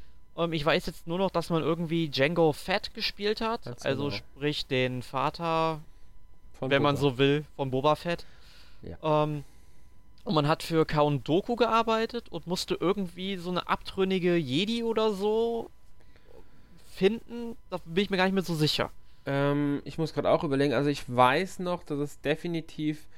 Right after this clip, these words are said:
Speaker 2: kurz nach Episode eins spielt, also ich meine noch vor, ähm,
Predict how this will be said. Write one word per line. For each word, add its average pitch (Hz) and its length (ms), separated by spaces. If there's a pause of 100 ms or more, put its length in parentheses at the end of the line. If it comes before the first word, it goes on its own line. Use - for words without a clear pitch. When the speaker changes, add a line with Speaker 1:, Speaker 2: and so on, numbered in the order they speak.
(480)
Speaker 2:
kurz - 800
nach 151 380
Episode 147 520
eins 139 380
spielt, 147 400
also 139 120
ich 139 140
meine 135 220
noch 131 120
vor, 202 640 (560)
ähm, 151 480